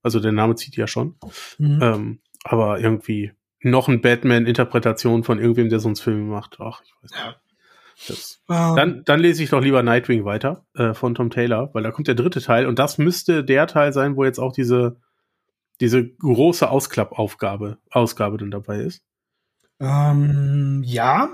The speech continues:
Speaker 2: müsste sein. Das ist diese, genau, diese Heartless und Blockbuster-Story.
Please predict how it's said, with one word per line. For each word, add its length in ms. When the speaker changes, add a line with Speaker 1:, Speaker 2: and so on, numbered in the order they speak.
Speaker 2:
müsste 300
sein. 440
Das 180
ist 260
diese, 580
genau, 280
diese 240
Heartless 480
und 140
Blockbuster-Story. 1080